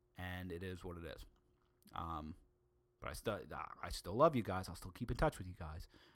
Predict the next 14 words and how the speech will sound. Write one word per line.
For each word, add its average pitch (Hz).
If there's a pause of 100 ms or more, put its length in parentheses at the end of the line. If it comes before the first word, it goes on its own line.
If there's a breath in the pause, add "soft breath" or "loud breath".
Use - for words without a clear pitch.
And 92
then 92
we'll, 110
we 120
will 135
eventually 131
get 123
back 127
to 123
our 107
regularly 101 (100)
scheduled 87 (680)
programming. 87 (1160)
Eventually. 92